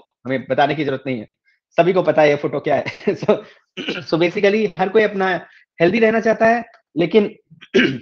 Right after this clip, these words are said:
हम सबको diseases होती हैं, है ना? और unfortunately we cannot avoid it। अ, कोई भी नहीं चाहता कि उसे diseases हो। Similarly, अ, death, right? हम death के बारे में तो सबको पता ही है, death is a problem।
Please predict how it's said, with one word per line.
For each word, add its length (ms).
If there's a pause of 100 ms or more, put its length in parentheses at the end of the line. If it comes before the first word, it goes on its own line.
हम 100
सबको 460 (520)
diseases 420
होती 300
हैं, 100 (600)
है 60
ना? 120 (120)
और 200
unfortunately 520 (140)
we 120
cannot 240
avoid 260
it। 100 (540)
अ, 260
कोई 180
भी 80
नहीं 140
चाहता 520
कि 60
उसे 140
diseases 480
हो। 60 (720)
Similarly, 420 (340)
अ, 380 (640)
death, 420 (520)
right? 280 (340)
हम 100
death 220
के 80
बारे 160
में 100
तो 80
सबको 220
पता 300
ही 100
है, 160
death 180
is 100
a 100
problem। 340